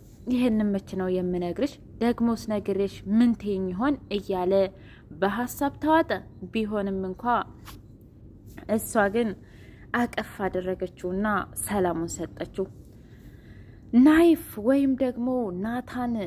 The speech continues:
እቤት መጥቶ ነበር። እቤት ሲመጣ ሁሉንም ሲያጣቸው በጣም ተናደደና ወደ ቤዛ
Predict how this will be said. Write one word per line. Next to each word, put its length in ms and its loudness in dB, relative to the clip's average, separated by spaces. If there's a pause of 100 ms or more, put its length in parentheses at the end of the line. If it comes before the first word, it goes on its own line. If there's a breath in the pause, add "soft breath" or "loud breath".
(220)
እቤት 340 0
መጥቶ 320 -6
ነበር። 360 -6 (160)
እቤት 300 0
ሲመጣ 400 -2 (280)
ሁሉንም 520 0
ሲያጣቸው 680 -6 (220)
በጣም 400 -2
ተናደደና 720 -4 (560 loud breath)
ወደ 320 4
ቤዛ 220 -2